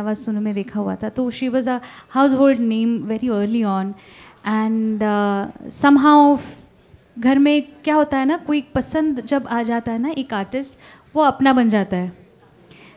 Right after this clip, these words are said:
you adopt, <laughs> वो हो जाता है। तो सुनिधि was that kind of a person in my family, जिसको बहुत प्यार हमारे family members में, including me, मेरी मम्मी पापा, सब बहुत प्यार करते थे, even before I met her। Uh,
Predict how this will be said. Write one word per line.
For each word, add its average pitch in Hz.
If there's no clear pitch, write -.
you 277
adopt, 233
<laughs> 381
वो 302
हो 302
जाता 226
है। 214
तो 262
सुनिधि 320
was 254
that 254
kind 254
of 247
a 233
person 247
in 233
my 220
family, 202
जिसको 220
बहुत 233
प्यार 226
हमारे 240
family 220
members 220
में, 233
including 226
me, 226
मेरी 220
मम्मी 214
पापा, 208
सब 269
बहुत 285
प्यार 202
करते 226
थे, 320
even 302
before 311
I 277
met 240
her। 180
Uh, 226